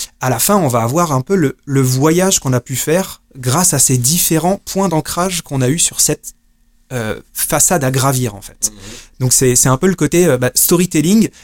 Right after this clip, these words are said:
Speaker 1: apporté à un questionnaire pour qu'on puisse, en fait, vraiment permettre, euh, de, de, de sortir du questionnaire et vivre un peu plus l'aventure.
Speaker 2: Ce qui convient aussi peut-être, c'est un détail, mais d'ajouter, c'est que, euh,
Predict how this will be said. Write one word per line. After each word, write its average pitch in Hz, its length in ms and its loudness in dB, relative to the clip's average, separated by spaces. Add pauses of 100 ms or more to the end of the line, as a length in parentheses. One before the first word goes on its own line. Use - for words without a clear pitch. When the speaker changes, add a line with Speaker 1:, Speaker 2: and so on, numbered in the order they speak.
(160)
Speaker 1:
apporté 175 640 -2
à 180 60 -2
un 180 120 2
questionnaire 165 540 0
pour - 160 -6
qu'on 147 160 -6
puisse, 180 240 -2
en 139 40 -10
fait, 135 180 -4
vraiment 135 300 2
permettre, 131 520 -4 (360)
euh, 123 100 0
de, 123 260 2
de, 120 300 -2
de 135 180 0
sortir - 960 0
du 156 160 -4
questionnaire 160 580 0
et 131 80 2
vivre 135 340 0
un 131 60 0
peu 135 100 -4
plus - 220 -2
l'aventure. 127 480 -4 (800)
Speaker 2:
Ce - 100 -2
qui - 160 -10
convient 92 320 -4
aussi 95 300 -2
peut-être, 87 400 -4
c'est 73 140 -4
un 76 80 -2
détail, 101 320 -4
mais 82 100 -4
d'ajouter, 78 400 -4
c'est - 180 0
que, 85 240 -2 (500)
euh, 69 540 -2